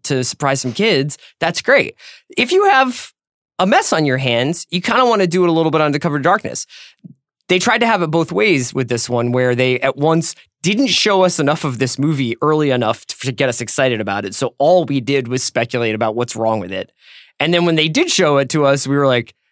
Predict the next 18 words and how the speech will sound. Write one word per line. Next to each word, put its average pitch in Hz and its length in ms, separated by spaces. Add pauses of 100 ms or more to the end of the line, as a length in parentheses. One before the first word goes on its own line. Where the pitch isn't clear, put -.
(140)
"That's 139 180
it? 220 240 (220)
That's 143 160
what 147 80
you 156 80
guys 151 180
came 147 200
up 165 140
with? 254 260 (180)
With 135 160
Han 175 320
Solo? 233 560 (640)
And 156 140
you 165 100
came 185 200
up 175 140
with 156 160
this?" - 440